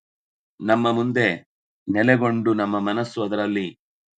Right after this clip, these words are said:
ತೊಡಗುವಂತಾಗಲಿ ಅಂತ ಹೀಗೆ ಆ ಪದ್ಯದಲ್ಲಿ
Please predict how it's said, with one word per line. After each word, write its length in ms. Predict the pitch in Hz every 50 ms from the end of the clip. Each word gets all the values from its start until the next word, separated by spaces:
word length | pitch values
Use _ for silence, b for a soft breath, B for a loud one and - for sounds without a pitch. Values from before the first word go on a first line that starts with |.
| _ _ - -
ತೊಡಗುವಂತಾಗಲಿ 960 | 107 113 127 123 120 117 117 110 110 - 107 98 98 95 92 92 95 92 90 90 - - _ _ _ _ _ -
ಅಂತ 240 | 98 101 107 104 - 107 95 - - _ _ _ _ _ -
ಹೀಗೆ 320 | - 110 104 90 101 95 90 82 _ _ _ _ _ _ _ _ _ -
ಆ 80 | - 90
ಪದ್ಯದಲ್ಲಿ 600 | - - 98 92 87 101 92 95 90 90 90 87